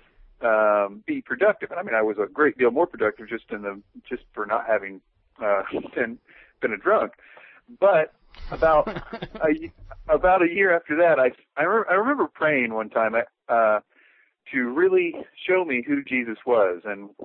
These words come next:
Speaker 1: and why it mattered. And that prayer, uh, is something God apparently listened to, because it really, it really affected my life and took me to a place where I felt like I was, I was a real Christian. I was on fire for the Lord, and,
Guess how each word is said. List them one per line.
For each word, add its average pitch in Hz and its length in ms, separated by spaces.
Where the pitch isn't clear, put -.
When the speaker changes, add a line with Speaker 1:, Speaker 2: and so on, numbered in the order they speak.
Speaker 1:
and 107 300
why 117 340
it 113 80
mattered. 127 420
And 107 460
that 170 220
prayer, 135 460
uh, 120 320
is 120 100
something 127 220
God 120 220
apparently 120 380
listened 135 320
to, 107 100
because 104 200
it 117 120
really, 120 380
it 302 80
really 330 220
affected 156 360
my 123 120
life 135 240
and 117 200
took 170 160
me 143 220
to 123 160
a 110 60
place 135 300
where 120 120
I 113 40
felt 139 200
like 120 220
I 113 80
was, 104 160
I 151 100
was 117 120
a 107 60
real 160 520
Christian. 277 360
I 110 60
was 120 140
on 143 180
fire 156 300
for 147 120
the 127 80
Lord, 131 320
and, 120 260